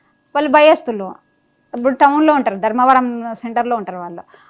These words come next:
అంటే టకాని వాళ్ళు, కేతిరెడ్డి వాళ్ళు వచ్చి ఏమైనా చేస్తారని వాళ్ళకి భయం, చాలా భయం అనమాట. అట్లాంటి టైంలో నేను ఫ్యామిలీని రిస్క్ పెట్టినానేమో అనిపించింది. ఇప్పుడు నాకు ఈ చిటికలో అయినట్లు, జుంచక అయినట్లు ఇప్పుడు ఈజీ అయిపోయింది పాలిటిక్స్ అనేది.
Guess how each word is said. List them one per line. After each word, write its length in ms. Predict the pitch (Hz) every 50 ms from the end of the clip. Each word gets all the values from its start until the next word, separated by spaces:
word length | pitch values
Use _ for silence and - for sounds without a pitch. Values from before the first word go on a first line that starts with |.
| _ _ _ -
అంటే 60 | 294
టకాని 380 | 269 294 285 269 294 294 294 302
వాళ్ళు, 340 | 285 277 277 269 262 262
కేతిరెడ్డి 400 | 254 254 254 247 233 254 247 240
వాళ్ళు 180 | 247 247 247 240
వచ్చి 180 | 233 - - 254
ఏమైనా 240 | 240 240 233 233
చేస్తారని 320 | 226 220 220 233 226 233 269
వాళ్ళకి 260 | 277 262 240 233 214
భయం, 580 | 190 208 208 214 220 214 202 190 185 180 - - 302 226 - -
చాలా 120 | 240 226 220
భయం 240 | 208 202 202 202 196
అనమాట. 300 | 185 180 180 180 185 - - - _ _ _ _ _ - - _ - _ _ _ - -
అట్లాంటి 400 | - - - - 285 294 294 285
టైంలో 360 | 302 285 294 311 302 330 349
నేను 180 | 359 349 339 302
ఫ్యామిలీని 460 | 311 285 254 254 262 269 302 330 302
రిస్క్ 260 | 277 269 - - 285
పెట్టినానేమో 500 | 277 254 262 233 226 220 214 214 220 226
అనిపించింది. 800 | 220 214 202 202 190 - - 208 190 196 190 208 202 196 - 196 _ _ _ _ 440 381 233
ఇప్పుడు 200 | 254 - - 269
నాకు 200 | 277 269 269 285
ఈ 300 | 269 262 254 254 247 247
చిటికలో 460 | 247 - - - 247 277 247 277 294
అయినట్లు, 420 | 294 269 254 254 240 - - 320 330
జుంచక 400 | 247 262 254 262 285 285 277 269
అయినట్లు 400 | 262 254 247 233 226 - 311 330
ఇప్పుడు 180 | 285 247 240
ఈజీ 240 | 254 262 277 277 330
అయిపోయింది 300 | 277 214 233 220 202 196 -
పాలిటిక్స్ 380 | 214 214 208 214 220 214 -
అనేది. 260 | 208 185 180 175 170